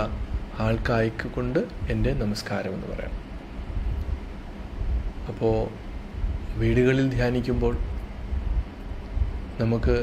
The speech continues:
പറ്റിയൊരു സമയമെന്ന് പറയുന്നത്, മറ്റാളുകളുടെ ശല്യമില്ലാത്തൊരു സമയമെന്ന് പറയുന്നത് ബ്രാഹ്മ മുഹൂർത്തമാണ്. വെളുപ്പിന് മൂന്ന് തുടങ്ങി ആറ് മണി വരെയുള്ള സമയം. ആ സമയത്ത് മറ്റ് ശല്യങ്ങളൊന്നും ഉണ്ടാവില്ല,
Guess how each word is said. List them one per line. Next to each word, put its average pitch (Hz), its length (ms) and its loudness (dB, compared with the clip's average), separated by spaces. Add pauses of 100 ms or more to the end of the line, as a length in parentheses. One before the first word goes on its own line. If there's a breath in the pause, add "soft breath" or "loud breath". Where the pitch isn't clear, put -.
(640)
പറ്റിയൊരു 139 440 6 (400)
സമയമെന്ന് 135 540 6
പറയുന്നത്, 104 440 4 (920)
മറ്റാളുകളുടെ 123 640 4
ശല്യമില്ലാത്തൊരു 127 840 4
സമയമെന്ന് 120 500 4
പറയുന്നത് 120 420 4 (1120 loud breath)
ബ്രാഹ്മ 117 360 6
മുഹൂർത്തമാണ്. 113 720 2 (920)
വെളുപ്പിന് 117 400 4
മൂന്ന് 123 400 2
തുടങ്ങി 127 360 4 (240)
ആറ് 113 420 4
മണി 127 160 6
വരെയുള്ള 110 300 8
സമയം. - 380 2 (1160)
ആ 120 60 4
സമയത്ത് 127 460 2
മറ്റ് 127 320 4
ശല്യങ്ങളൊന്നും 135 640 4
ഉണ്ടാവില്ല, 104 420 4